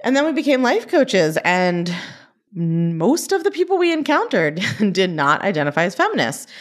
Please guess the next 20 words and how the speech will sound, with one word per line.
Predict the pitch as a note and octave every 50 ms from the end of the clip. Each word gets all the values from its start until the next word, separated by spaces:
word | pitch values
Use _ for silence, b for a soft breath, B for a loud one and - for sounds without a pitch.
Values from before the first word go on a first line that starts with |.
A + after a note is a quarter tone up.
| B B B B B
And | - E3 E3 E3 E3
my | E3+ D#3+
experience | D#3+ D#3+ - - - F3 F3 E3+ D#3+ D#3+
was, | - D#3+ D3
like, | D#3 D3 C#3+
some | - - F3 D#3 D#3+
people | D#3+ D3+ C#3 - C#3+ C#3+
knew | D3+ E3+ G#3 A#3+ B3+
what | B3+ A#3
a | A#3+
feminist | A#3+ A#3+ A3 G#3+ A3 G#3+ G#3 G#3 -
was, | F#3+ F#3 F3+ F3+ F3+ F3+ F3 F3 E3+ -
but | - - D3 C#3 C3+ - B B B B B B _
they | -
had | E3 E3+ D#3 D#3
negative | D#3 D3+ D3 C#3+ C#3 A#2+
associations | C3+ - - C#3 B2+ - - C#3 D#3 D#3 - C#3+ B2+ B2+ C3 A#2+
with | - C3+ B2+
feminism, | - - A#2+ G#2 - A2 G2 B2 C#3+ D3+ F#3+ B3+ F#4 G4 G4 -
right? | - C3+ C3+ C3+ C#3 D3 E3 -